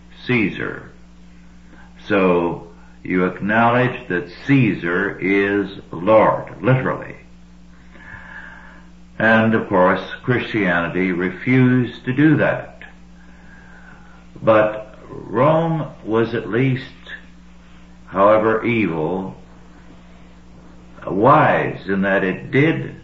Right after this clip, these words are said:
see the necessity of religion to hold an empire together.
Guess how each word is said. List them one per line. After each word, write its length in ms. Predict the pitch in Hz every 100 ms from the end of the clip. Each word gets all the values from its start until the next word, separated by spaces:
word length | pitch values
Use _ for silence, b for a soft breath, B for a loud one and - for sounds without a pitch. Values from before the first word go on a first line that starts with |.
| - -
see 220 | 135 131
the 140 | 113 101
necessity 800 | 101 - - 143 139 - 135 117
of 120 | 98
religion 680 | 104 101 110 82 80 85
to 100 | 85
hold 320 | 85 101 110 107
an 220 | 98 -
empire 680 | 92 90 80 82 76 80 -
together. 580 | 87 110 131 50 -